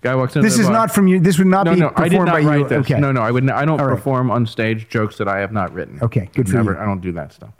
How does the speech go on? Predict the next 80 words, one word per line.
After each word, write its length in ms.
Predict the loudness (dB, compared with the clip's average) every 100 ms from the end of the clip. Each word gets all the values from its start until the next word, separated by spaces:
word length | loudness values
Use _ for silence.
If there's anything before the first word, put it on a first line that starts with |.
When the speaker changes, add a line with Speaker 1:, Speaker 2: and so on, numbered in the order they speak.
| -8
Speaker 2:
All 80 | -8
right. 120 | -4
Speaker 1:
But 140 | -6
this 180 | -2 -2
is 160 | -2 -4
a 60 |
silly 380 | -6 -4 -2 -2
take. 260 | -4 -6 -6 -8
You 80 | -4
know 160 | -4 -6
those. 400 | -8 -8 -12 -20 _ _ _ _
A 40 | -2
Speaker 2:
It's 80 | 0
a 20 |
Speaker 1:
guy 40 |
walks 80 | 0
Speaker 2:
take-home 300 | 0 0 2
Speaker 1:
into 120 | 2 2
a 20 |
Speaker 2:
joke. 80 | 0
Speaker 1:
bar. 260 | 0 -2 -2
Guy 100 | -2
Speaker 2:
All 60 |
Speaker 1:
walks 200 | 0 0
Speaker 2:
right. 40 | 0
Speaker 1:
into 100 | 0
a 40 |
bar. 160 | 0 -2
He's 100 | -2
got 160 | -4
a 40 | -6
giant 320 | -6 -6 -6
purple 260 | -6 -6 -6
head. 300 | -4 -4 -8 _ -2
Speaker 2:
Okay. 240 | 0 -2 -4
Speaker 1:
The 60 |
bartender's 420 | -4 -2 -2 -2
like, 160 | -4 -2
"Oh 40 |
my 120 | -2 -2
God, 240 | -4 -4
you 40 |
got 120 | -6 -8
a 40 |
giant 260 | -6 -6 -4
purple 200 | -6 -2
head! 140 | -2
What 120 | -4
happened?" 360 | -4 -4 -4 -14 -18 -20 _ -6
And 120 | -6
the 60 | -4
guy 140 | -6
said, 200 | -6 -8
"Well, 200 | -4 -2
I 100 | -4
saw, 380 | -6 -8 -8 -10
I 60 | -10
found 220 | -8 -8
a 40 |
magic 300 | -10 -12 -8
lamp. 260 | -4 -4 -4
A 140 | -12
genie 260 | -14 -14 -12
gave 160 | -10 -10
me 60 |
three 180 | -8 -6
wishes. 380 | -6 -8 -10 -14
My 120 | -14
first 280 | -8 -8 -6
wish, 200 | -8 -8
I 40 | -16
wished 240 | -16 -16
for, 340 | -10 -6 -4
uh, 100 | -6 -8
ten 200 | -12 -14
million 220 | -14 -12
dollars. 340 | -8 -8 -8
I 60 | -10
got 180 | -10 -8
that. 200 | -10 -10